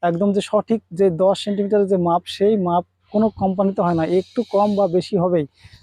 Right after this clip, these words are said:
তো এখন ও, উনি বলছে যে একদম কারেক্ট, আহ, হান্ড্রেড লাগবে। তো একটু কমের জন্য সমস্যা হয়ে গেল। তো এবার যদি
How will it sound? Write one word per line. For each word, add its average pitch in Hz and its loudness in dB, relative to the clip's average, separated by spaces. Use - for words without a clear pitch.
তো 180 0
এখন 202 0
ও, 208 0
উনি 220 2
বলছে 214 2
যে 185 2
একদম 190 2
কারেক্ট, 196 0
আহ, 175 0
হান্ড্রেড 175 0
লাগবে। 151 -2
তো 170 0
একটু 175 -2
কমের 185 0
জন্য 208 0
সমস্যা 185 0
হয়ে 180 4
গেল। 170 0
তো 185 0
এবার 175 0
যদি 190 -2